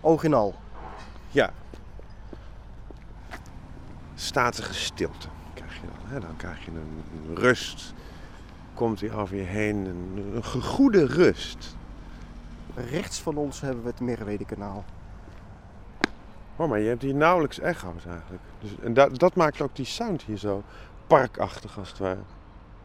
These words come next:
Speaker 2: Het is bijna een soort, soort parkgeluid, dus je hoort iedereen zijn voetstappen, je hoort, eh, inderdaad die wieltjes van die kinderwagens. Dus het is eigenlijk park, behalve dat er geen, dat er, dat er geen vogels zijn.
Speaker 1: Een duif, hoor ik.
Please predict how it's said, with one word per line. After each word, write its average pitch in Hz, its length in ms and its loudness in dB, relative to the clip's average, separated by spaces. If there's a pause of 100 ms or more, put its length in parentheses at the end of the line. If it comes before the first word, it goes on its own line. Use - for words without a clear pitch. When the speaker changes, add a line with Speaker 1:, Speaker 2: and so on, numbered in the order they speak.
(640)
Speaker 2:
Het 113 80 -6
is 131 140 -2
bijna 147 300 10
een 131 80 8
soort, - 240 2
soort - 460 2 (1700)
parkgeluid, 120 720 10
dus 95 160 -8
je 90 180 0
hoort 90 280 2
iedereen 87 320 -2
zijn 92 140 -8
voetstappen, 92 760 -4
je 85 80 -4
hoort, 80 380 -8
eh, 82 220 -8
inderdaad 80 360 -8
die 85 160 -10
wieltjes 92 320 -4
van 82 100 -12
die 82 140 -10
kinderwagens. 95 800 0 (540)
Dus 107 100 -8
het 127 100 0
is 151 80 2
eigenlijk 117 380 2
park, 120 360 6
behalve 117 300 4
dat 127 180 0
er 120 60 -6
geen, 123 380 2
dat 117 260 2
er, 123 120 -2
dat 123 200 -4
er 117 60 -2
geen 123 160 -2
vogels 135 420 6
zijn. 82 220 -12 (240)
Speaker 1:
Een 143 140 0
duif, 127 320 -2
hoor 110 180 -6
ik. 104 80 -10